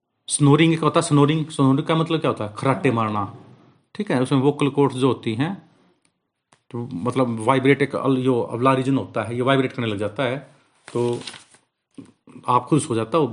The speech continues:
पड़ोसी भी नहीं सो पाते। एक होता है यूपिनिया, नॉर्मल ब्रीथिंग, हाइपर का मतलब ज़्यादा बार सांस आए, और हाइपो का मतलब सांस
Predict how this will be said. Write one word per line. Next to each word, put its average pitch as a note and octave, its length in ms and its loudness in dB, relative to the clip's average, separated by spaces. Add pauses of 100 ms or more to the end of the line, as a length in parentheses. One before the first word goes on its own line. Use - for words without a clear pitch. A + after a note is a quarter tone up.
(340)
पड़ोसी B2 260 -2
भी A2 60 -2
नहीं F#2+ 80 -6
सो G#2 80 -4
पाते। G2+ 380 -12 (640)
एक D3 100 4
होता D3 160 2
है D#3+ 60 6
यूपिनिया, C3 680 0
नॉर्मल C#3 360 6
ब्रीथिंग, A2+ 420 -2 (420)
हाइपर A#2+ 340 2
का D3+ 120 2
मतलब D3+ 460 -2
ज़्यादा C#3+ 220 6
बार C3+ 120 4
सांस A2+ 320 -4
आए, G#2 160 -6 (920)
और B2 100 0
हाइपो B2+ 340 2
का D#3 120 2
मतलब E3 220 -2
सांस D3+ 320 2